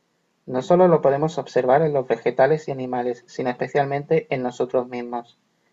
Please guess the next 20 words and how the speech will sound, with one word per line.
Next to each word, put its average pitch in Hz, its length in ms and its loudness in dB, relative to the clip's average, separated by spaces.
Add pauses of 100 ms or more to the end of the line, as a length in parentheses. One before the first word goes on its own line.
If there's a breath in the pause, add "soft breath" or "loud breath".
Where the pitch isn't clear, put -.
(240)
Con 135 140 2
exci-, - 480 -4
eh, 139 140 -4
con 120 180 0
excepción 151 560 0 (380 loud breath)
de 143 120 -2
los 127 180 0
accidentes, 120 680 -4 (360)
todas 151 200 2
las 160 180 -4
enfermedades 143 600 0
que 165 80 -8
se 139 140 -8
manifiestan 131 720 -6
en 131 200 -8
el 131 100 -2
hombre 156 240 0
tienen 139 340 -2 (220)
su - 220 0
origen 170 540 0